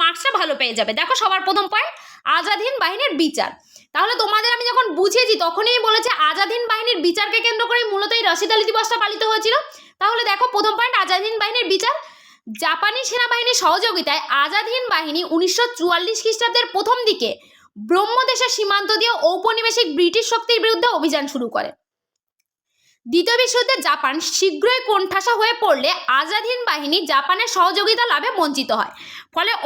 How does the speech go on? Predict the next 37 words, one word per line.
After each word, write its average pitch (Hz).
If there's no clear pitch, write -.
অস্ত্র 339
ও -
রসদের 403
অভাবে 294
আজাদ 339
হিন্দ 480
বাহিনীর 330
বহু 339
সেনা 466
বিপর্যস্ত 339
হয়ে 494
ব্রিটিশদের 392
হাতে 480
বন্দী 277
হয় -
এবং 392
উনিশশো 453
পঁয়তাল্লিশ 349
খ্রিস্টাব্দে 339
দিল্লির 392
লালকেল্লায় 302
বন্দী 370
আজাদ 320
হিন্দ 466
বাহিনীর 453
সেনাদের 339
বিচার 320
শুরু 440
হলে 240
এর 381
প্রতিবাদে 392
সারা 320
ভারত 392
উত্তাল 359
হয়ে 262
ওঠে। 214
আমি 359